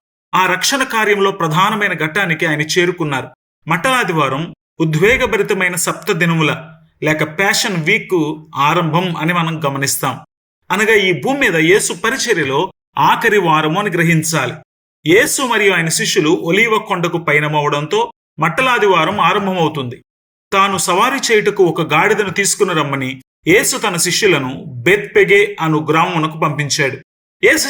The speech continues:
చెప్పిన విధముగానే వారు కట్టబడిన కాడి మోయని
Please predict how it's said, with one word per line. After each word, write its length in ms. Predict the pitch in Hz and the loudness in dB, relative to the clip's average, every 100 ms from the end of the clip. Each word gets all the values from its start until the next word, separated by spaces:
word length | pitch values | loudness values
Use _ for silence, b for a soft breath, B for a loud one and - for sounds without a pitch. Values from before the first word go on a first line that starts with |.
| 254 | -4
చెప్పిన 220 | - 208 | -4 -4
విధముగానే 540 | 185 196 196 175 175 | -2 -2 0 0 0
వారు 320 | 233 196 160 151 | 0 0 0 -2
కట్టబడిన 680 | 175 180 233 226 208 185 - - - | -4 -4 0 0 0 -4 -6 -14 -2
కాడి 320 | 156 175 240 | 0 2 2
మోయని 640 | 208 196 180 165 147 - | 0 2 2 2 -2 -8